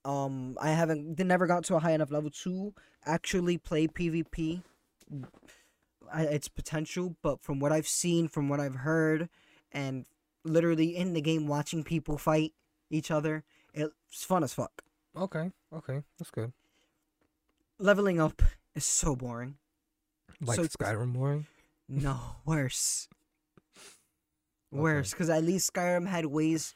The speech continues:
Speaker 1: to cheese your way to the top level.
Speaker 2: Yeah.
Speaker 1: And at the same time,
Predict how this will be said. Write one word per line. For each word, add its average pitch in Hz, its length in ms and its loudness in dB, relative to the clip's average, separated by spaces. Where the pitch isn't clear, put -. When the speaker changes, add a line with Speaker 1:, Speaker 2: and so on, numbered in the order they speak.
Speaker 1:
to 143 120 -6
cheese 156 460 2
your 139 160 2
way 139 240 4
to - 160 -2
the 131 120 -2
top 127 320 -4
level. 131 420 -4
Speaker 2:
Yeah. 113 400 -4
Speaker 1:
And 151 440 0
at 175 140 -4
the 175 100 0
same 180 400 2
time, 165 500 0